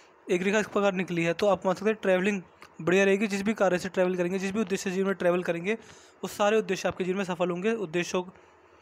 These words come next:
ट्रैवलिंग का भरपूर लाभ आपको अपने जीवन में मिलेगा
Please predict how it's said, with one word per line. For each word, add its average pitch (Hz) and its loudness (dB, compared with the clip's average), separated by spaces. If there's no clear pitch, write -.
ट्रैवलिंग 185 0
का 214 2
भरपूर 185 -2
लाभ 180 0
आपको 165 -4
अपने 180 -4
जीवन 160 -6
में 196 -4
मिलेगा 143 -4